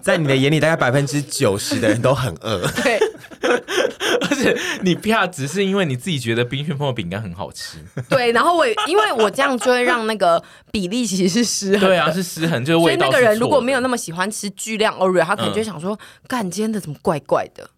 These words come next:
Speaker 1: 嗯。
Speaker 2: 对，所以我也不适合在，我不适合在有一个固定，
Speaker 3: 在
Speaker 2: 就是剂量的
Speaker 3: S O P底下做事啊。
Speaker 2: S O P里面生活，对。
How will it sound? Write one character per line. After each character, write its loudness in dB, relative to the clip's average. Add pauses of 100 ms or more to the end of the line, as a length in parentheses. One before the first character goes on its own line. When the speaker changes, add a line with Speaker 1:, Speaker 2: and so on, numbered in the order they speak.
Speaker 1:
嗯。 -4
Speaker 2:
对， -14 (380)
所 2
以 2
我 6
也 0
不 -10
适 -2
合 4
在， 0
我 0
不 -4
适 -2
合 4
在 0
有 0
一 -2
个 2
固 -2
定， -4 (360)
Speaker 3:
在 2
Speaker 2:
就 0
是 0
剂 4
量 2
的 2
Speaker 3:
S 0
O 4
P 0
底 2
下 4
做 -2
事 -4
啊。 -2
Speaker 2:
S 2
O 4
P 2
里 0
面 -2
生 -4
活， 2 (240)
对。 4